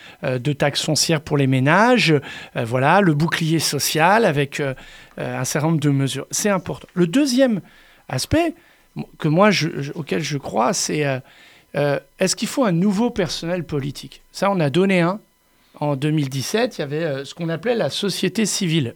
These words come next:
Ok, alors, euh, bon. Moi, je, je, j'ai été, vous l'avez, vous avez raconté mon parcours, euh, dans l'émission précédente.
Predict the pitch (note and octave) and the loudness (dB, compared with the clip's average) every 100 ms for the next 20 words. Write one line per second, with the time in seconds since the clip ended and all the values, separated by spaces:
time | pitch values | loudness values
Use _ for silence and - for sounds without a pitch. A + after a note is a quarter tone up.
0 | _ D3 C3+ C3 - C3 B2+ G2+ A#2 - | _ -6 -6 -8 -8 -8 -8 -10 -18 -16
1 | C#3 C3+ - _ - - - - - - | -8 -8 -8 _ -20 -18 -20 -20 -20 0
2 | D3 A#3 D#4+ - _ _ _ _ D3 C#3+ | 4 6 4 -2 _ _ _ _ -6 -4
3 | C#3+ A#2 C3+ C#3 C3 - G3+ D3+ C#3 C3 | -4 -4 -2 -2 -2 0 0 0 0 2
4 | C3 B2 B2 A#2+ - _ _ _ _ - | 0 -2 -8 -10 -12 _ _ _ _ -14
5 | B2 C3 D#3+ D3+ B3 F3 A#2 - - C#4+ | -8 -4 -2 0 2 2 2 0 2 0
6 | A#3+ D#3+ C3+ B2 - - - C3+ C#3 D3 | 2 2 0 -4 -12 -20 -8 -2 2 2
7 | C3+ - E3+ - C3+ - E3+ D#4 - | 2 2 2 0 0 0 2 2 0